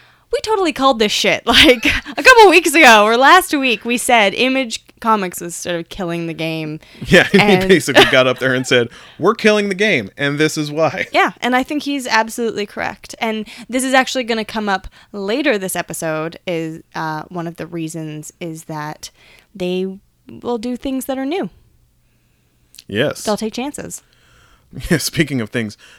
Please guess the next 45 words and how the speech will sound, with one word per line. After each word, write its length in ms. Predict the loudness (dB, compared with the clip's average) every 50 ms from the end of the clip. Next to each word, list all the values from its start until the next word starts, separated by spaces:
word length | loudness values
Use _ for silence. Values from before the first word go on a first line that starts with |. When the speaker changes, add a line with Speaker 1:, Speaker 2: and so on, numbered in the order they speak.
| _ -4
Speaker 2:
that 160 | -2 0 0 0
aren't 240 | 0 -2 -4 -4 -4
new, 320 | -6 -6 -6 -8 -10 -12 _ _ _ _
so 280 | -8 -2 0 0 0 0
I, 440 | 0 -2 -2 -2 -4 -6 -6 -8 -8
I 40 | -8
consult 560 | -8 -10 -10 -6 -2 0 0 0 0 -4 -8
my, 260 | -8 -6 -6 -6 -6
uh, 280 | -6 -8 -10 -10 -12 -14 -16 _ _ _ _ _ _ _ _ _ _
a 80 | -12 -8
friend 220 | -4 -2 -2 -2
of 80 | -2 -4
mine 160 | -4 -6 -6
who's 140 | -8 -8 -8
super 320 | -8 -8 -8 -8 -10 -10 -12
deep 280 | -10 -10 -10 -10 -8 -8
in, 120 | -8 -8
like, 180 | -8 -10 -8 -4
he's 140 | -2 0 0
as 100 | 0 0
deep 240 | 0 -4 -4 -2 -2
into 140 | -4 -4 -4
comics 320 | -4 -4 -4 -4 -6 -6
now 260 | -6 -4 -2 -2 -2
as 140 | -4 -4 -4
I 160 | -4 -2 -2
was 200 | -2 -2 -4 -6
when 120 | -6 -8 -8
I 80 | -8
was 200 | -8 -10 -10 -10 -8
in, 300 | -8 -8 -8 -10 -12 -14 _ _ _ _ _ _ _ _ _ _ _ _
when 120 | -10 -8
I 60 | -8
was 180 | -8 -10 -12 -14 -10 -6
in 120 | -4 -4
it, 140 | -2 -4 -4
when 100 | -4 -6
I 60 | -8
was, 100 | -8 -10
like, 280 | -12 -14 -14 -14 -18 _ _ _ -20 -20 _ _ _ _ _ _ _ _ -8
couldn't 180 | -6 -4 -2
wait 160 | -2 -4 -4 -4
for 80 | -4
Wednesday. 400 | -4 -4 -4 -4 -6 -6 -6 -8 -6
Speaker 1:
Right. 240 | -6 -4 -6 -6